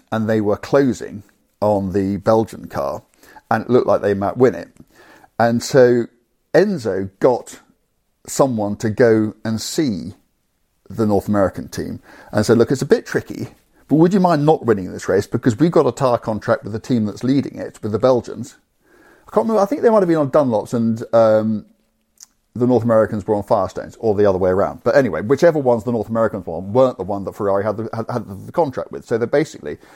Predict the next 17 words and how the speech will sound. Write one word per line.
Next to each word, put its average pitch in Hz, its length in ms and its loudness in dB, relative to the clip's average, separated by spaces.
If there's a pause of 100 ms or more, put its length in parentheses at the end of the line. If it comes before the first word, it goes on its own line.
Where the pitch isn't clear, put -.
(140)
sent - 280 0
someone 98 240 -4
to - 100 -16
the 104 80 -6
North 101 480 -4
American 95 460 -8
team 85 220 -10
and 87 100 -10
said, 101 220 0 (300)
"Don't 123 160 4
win 110 140 -4
this 110 160 -2
race." 127 320 0 (1000)
Um, 113 560 2
and 113 120 2
Luigi 117 280 2
Chinetti, 101 540 -4